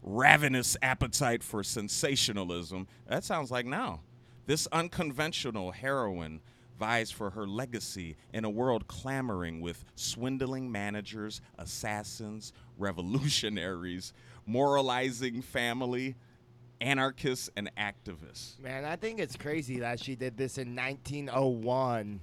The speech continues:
Speaker 1: It shows you how much, uh, things have not really changed.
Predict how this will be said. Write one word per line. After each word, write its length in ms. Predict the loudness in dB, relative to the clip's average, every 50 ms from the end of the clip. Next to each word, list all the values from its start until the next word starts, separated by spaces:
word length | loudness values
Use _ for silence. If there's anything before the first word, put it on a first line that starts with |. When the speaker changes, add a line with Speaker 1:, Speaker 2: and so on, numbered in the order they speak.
| -10 -6
Speaker 1:
It 120 | -4 -2
shows 340 | 2 6 8 10 10 10 10
you 120 | 10 8 10
how 180 | 10 10 8 8
much, 440 | 6 6 6 6 4 2 0 0 2 4
uh, 200 | 6 8 8 6
things 420 | 6 4 4 4 4 2 0 -2
have 240 | -2 0 0 0 0
not 280 | 0 0 2 2 0 -2 -4 -16 -20 -20 -16 -6
really 300 | 2 4 6 6 6 4
changed. 760 | 4 2 0 2 0 0 0 -2 -4 -6 -8 -12 -12 -14 -16